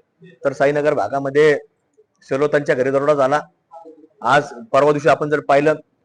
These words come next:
तर चेंगड्यांच्या घरी तिथं दरोड्याचा प्रयत्न करण्याकरता काही दरोडेखोर आले,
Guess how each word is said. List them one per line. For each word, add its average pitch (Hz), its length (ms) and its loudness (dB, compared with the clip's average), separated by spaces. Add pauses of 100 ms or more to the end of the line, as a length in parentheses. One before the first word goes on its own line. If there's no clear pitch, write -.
(120)
तर - 40 -20
चेंगड्यांच्या 147 520 -4
घरी 131 240 -2
तिथं 147 400 0 (480)
दरोड्याचा 147 280 0
प्रयत्न 143 320 -2
करण्याकरता 147 840 0 (640)
काही 147 380 2 (260)
दरोडेखोर 156 480 4
आले, 151 240 4